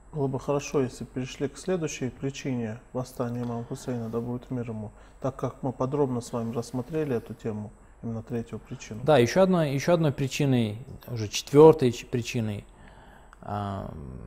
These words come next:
Speaker 2: является некая вещь, которая названа в Священном Коране как таблих, ат-таблих.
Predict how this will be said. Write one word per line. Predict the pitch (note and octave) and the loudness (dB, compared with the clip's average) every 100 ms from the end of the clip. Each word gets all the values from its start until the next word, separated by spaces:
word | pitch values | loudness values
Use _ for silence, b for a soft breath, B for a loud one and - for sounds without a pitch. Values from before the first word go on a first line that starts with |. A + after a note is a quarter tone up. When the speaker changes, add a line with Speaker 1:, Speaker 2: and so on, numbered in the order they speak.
| - D2+ - | -16 -16 -6
Speaker 2:
является | A#2+ A#2+ D3 C#3 - A#2 | 0 6 8 6 4 0
некая | B2+ B2+ - A2 A2 | 2 2 0 -2 -2
вещь, | B2 C3 D#3+ - | -2 2 2 0
которая | G2+ - A#2 | -4 0 0
названа | A#2 C3 A#2 A2 G2+ | 2 2 2 0 -4
в | |
Священном | - A2 A#2+ G#2+ | -6 -6 -4 -4
Коране | G#2 C#3 D3+ | -4 -2 0
как | B2+ A2+ - | -2 -4 -2
таблих, | - A#2+ A#2 G2 - | 0 2 2 0 -4
ат-таблих. | - - G#2+ G#2 F2 | -8 -4 -2 -2 -4